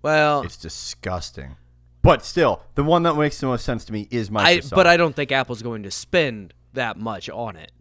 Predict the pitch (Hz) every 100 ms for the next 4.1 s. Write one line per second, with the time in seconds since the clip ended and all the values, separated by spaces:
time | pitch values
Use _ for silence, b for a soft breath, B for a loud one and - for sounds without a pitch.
0 | - 165 165 151 127 175 160 117 _ 117
1 | 110 107 160 143 131 120 113 110 101 -
2 | 95 90 85 85 - - b b b b
3 | b b 131 135 123 113 110 107 95 85
4 | 82